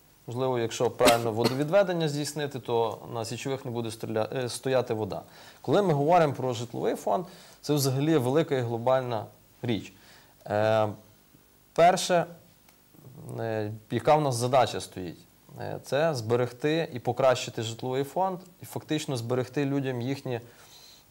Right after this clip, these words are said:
е, те, що в них є найдорожче, їхнє житло. І коли ми про це починаємо говорити,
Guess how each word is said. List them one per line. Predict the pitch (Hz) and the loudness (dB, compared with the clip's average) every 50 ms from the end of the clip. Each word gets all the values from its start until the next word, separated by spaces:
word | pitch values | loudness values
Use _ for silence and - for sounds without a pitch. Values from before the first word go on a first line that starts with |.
| - - - - | -20 -12 -6 -2
е, | 101 104 98 98 | 0 0 0 0
те, | 101 - 147 147 | 0 2 2 2
що | 143 - - 139 | 2 2 -2 -2
в | |
них | 139 135 135 - | -2 -2 -2 -2
є | 131 120 | -4 -4
найдорожче, | 120 113 113 120 117 113 104 90 - - - 101 | -4 -2 -2 2 2 4 2 2 0 -4 -6 -6
їхнє | 120 135 - 127 120 110 | -4 -4 -4 -4 -4 -4
житло. | 107 110 110 107 110 101 85 - - - - - _ _ _ _ _ _ _ _ _ _ _ _ _ _ - - _ _ - - | -4 -4 -4 -2 0 0 0 0 -4 -10 -18 -20 _ _ _ _ _ _ _ _ _ _ _ _ _ _ -20 -20 _ _ -12 -8
І | 110 107 110 113 110 110 101 - - - - - | -6 -4 -2 0 0 0 0 -2 -4 -10 -6 -2
коли | 127 135 160 | 0 2 2
ми | 170 147 | 2 0
про | - - 139 | 0 -2 -2
це | - - 139 | 0 0 0
починаємо | 131 - - - 139 139 131 131 131 131 | 0 -2 -6 -6 -2 0 0 0 0 -2
говорити, | 135 139 147 165 190 214 202 - 175 175 | -2 -2 -2 0 0 -2 -2 -4 -6 -8